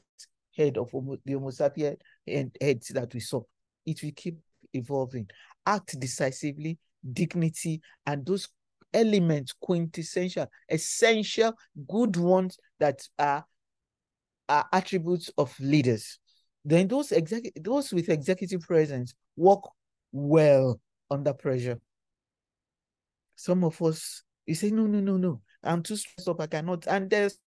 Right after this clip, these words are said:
some things that we need to put. With a doctoral fellow, there is no excuse. With a fellow of this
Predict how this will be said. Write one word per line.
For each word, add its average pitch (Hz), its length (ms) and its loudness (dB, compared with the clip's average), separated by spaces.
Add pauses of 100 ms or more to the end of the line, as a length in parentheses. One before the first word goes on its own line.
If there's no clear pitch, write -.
(100)
some 208 300 -4
things 277 320 -8
that 180 180 4
we 180 120 -2
need 214 260 -4
to 185 100 -8
put. 220 240 -10 (240)
With 214 240 0
a - 60 2
doctoral 220 540 0
fellow, 190 360 0
there 170 180 0
is 175 100 -2
no 180 120 -4
excuse. - 560 -8 (300)
With 185 220 4
a 196 60 2
fellow 214 380 2
of 185 100 -2
this 175 120 -10